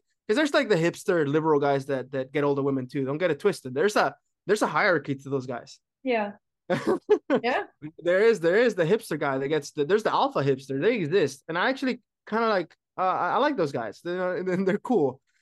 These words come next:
Speaker 2: Mm-hmm.
Speaker 1: But, uh, but the ma-, vast majority of them are still, you know, not getting anything. And, and like, uh, it, it's, it's just sad to see it 'cause, uh, I don't think society kind of just ran like that.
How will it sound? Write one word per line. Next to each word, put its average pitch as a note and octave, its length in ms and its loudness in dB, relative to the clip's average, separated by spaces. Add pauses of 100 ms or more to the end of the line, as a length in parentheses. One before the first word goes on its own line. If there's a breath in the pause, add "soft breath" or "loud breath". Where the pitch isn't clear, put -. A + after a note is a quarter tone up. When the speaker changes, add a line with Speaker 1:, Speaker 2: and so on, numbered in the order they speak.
Speaker 2:
Mm-hmm. C#4 180 6
Speaker 1:
But, E3+ 160 4
uh, E3 280 2
but E3+ 100 2
the E3+ 200 0
ma-, E3+ 100 0 (200)
vast F3+ 200 2
majority G3+ 360 2
of A3+ 40 4
them A3+ 160 2
are E3 120 0
still, F#3 420 -2 (400)
you E3+ 160 -4
know, C3 100 0
not D3 140 0
getting D#3 180 0
anything. D#3 480 0
And, D3 200 -6
and D3+ 120 -4
like, D3 220 -2
uh, C#3 220 0 (880)
it, F3 240 -2
it's, F3 340 -4 (1040)
it's F3 200 0
just G#3+ 200 2
sad D#3 240 -2
to D3 60 -16
see D#3 220 -2
it D#3+ 140 -2 (140)
'cause, C#3+ 140 -2
uh, C3 260 0
I C#3+ 60 -2
don't D3+ 180 -4
think D#3+ 200 -2 (400)
society C#3 640 -4
kind C#3+ 180 -4
of C3 60 -6
just B2+ 200 -10
ran C#3 180 -2
like C#3+ 180 -2
that. D3 340 -2